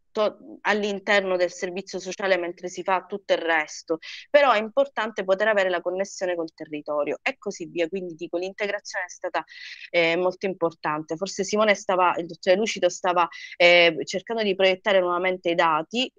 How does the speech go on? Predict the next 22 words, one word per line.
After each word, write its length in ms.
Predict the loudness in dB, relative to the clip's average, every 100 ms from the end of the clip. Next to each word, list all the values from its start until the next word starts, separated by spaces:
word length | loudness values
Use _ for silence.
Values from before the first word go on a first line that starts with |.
| _
per 240 | -2 -2
dire 380 | -2 4 6 6
quali 240 | 4 0
sono 400 | -2 -4 -2 -4
fra 160 | -4 -2
i 60 | 0
dati 280 | 0 -2 -2
che 240 | 0 0
ho 140 | 0 -2
dato. 560 | 2 2 2 0 0 -2 -14 _ -8
Vi 120 | -6
dicevo, 680 | -6 0 2 2 4 2 0
<clears throat> 540 | -14 -10 -8 -8 -8 -2
che 120 | -2
sono 280 | 0 2 4
all'incirca 720 | 2 0 -4 -2 -2 -2 -4
millenovecentosessantasei 2000 | -2 0 2 0 0 -2 -4 -10 -10 -10 -14 -8 -6 -4 -6 -4 -4 -2 -2 -4
gli 140 | _ -4
utenti 460 | 2 0 0 -6
che 120 | -8
sono 220 | -8 -6 -8
stati 420 | -2 -4 -2